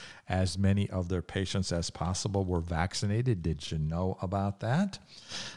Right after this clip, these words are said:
The big pharma world is out, uh, for their money way more than they are out for you and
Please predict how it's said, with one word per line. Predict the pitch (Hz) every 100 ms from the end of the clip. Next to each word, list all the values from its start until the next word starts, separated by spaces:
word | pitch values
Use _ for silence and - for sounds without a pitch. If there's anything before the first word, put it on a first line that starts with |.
| -
The | 101
big | 92 123 180
pharma | - - 233 240 208 117 107 101
world | 90 98 98 98 92
is | 92 87 -
out, | 104 120 131 143 - - - _ _ _ -
uh, | 95 95
for | 90 - 95
their | 90 85
money | 85 104 190 123 92 90
way | 85 82 110 175
more | 208 214 101 87
than | 82 92 90
they | 90 92
are | 95 101
out | 107 90 80
for | - 82
you | 80 82 82 87 - -
and | 95 90 90 87